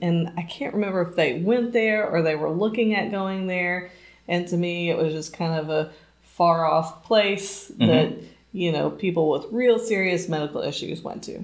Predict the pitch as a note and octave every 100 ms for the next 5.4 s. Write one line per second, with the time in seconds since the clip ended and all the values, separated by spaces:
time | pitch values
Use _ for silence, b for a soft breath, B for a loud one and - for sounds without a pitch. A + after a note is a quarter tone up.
0 | - G#3 A3 - A2+ F#2 E2+ E2+ E2+ E2+
1 | E2 F#2 G#2 G2 E2+ E2+ E2 E2 E2 D#2+
2 | E2+ D#2 D2+ D2+ D2 - D2 - - -
3 | _ _ _ _ _ - F#3+ F3 F3+ F#3+
4 | - - - - _ - F#3+ F#3 F#3+ -
5 | - F2 G2